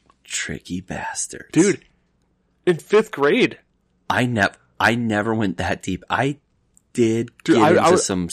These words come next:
Speaker 1: school
Speaker 2: watched
Speaker 1: bus
Speaker 2: it
Speaker 1: trouble,
Speaker 2: happen,
Speaker 1: but
Speaker 2: and I was, I was like, "Hey," and he's, he's, he's like, he's like,
Speaker 1: You got me.
Speaker 2: he's, he's like,
Speaker 1: You're good from
Speaker 2: in,
Speaker 1: this point
Speaker 2: in,
Speaker 1: forward.
Speaker 2: in, in, in a way of fifth grade sp-,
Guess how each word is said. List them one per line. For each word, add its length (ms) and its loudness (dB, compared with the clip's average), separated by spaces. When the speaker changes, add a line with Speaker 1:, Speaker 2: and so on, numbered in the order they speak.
Speaker 1:
school 40 0
Speaker 2:
watched 240 4
Speaker 1:
bus 200 -2
Speaker 2:
it 40 -2
Speaker 1:
trouble, 280 2
Speaker 2:
happen, 100 -2
Speaker 1:
but 260 -4
Speaker 2:
and 120 0
I 40 2
was, 140 -2
I 60 -6
was 100 -4
like, 120 -2
"Hey," 240 -4
and 120 -8
he's, 120 -8
he's, 140 -14
he's 180 -14
like, 160 -10
he's 120 -12
like, 160 -8
Speaker 1:
You 120 -8
got 260 0
me. 220 -8
Speaker 2:
he's, 180 -6
he's 200 -4
like, 160 -6
Speaker 1:
You're 180 0
good 280 2
from 180 -2
Speaker 2:
in, 40 2
Speaker 1:
this 180 0
point 320 -2
Speaker 2:
in, 60 -6
Speaker 1:
forward. 400 2
Speaker 2:
in, 160 2
in, 200 0
in 220 0
a 80 2
way 300 4
of 140 0
fifth 160 -10
grade 200 0
sp-, 200 -16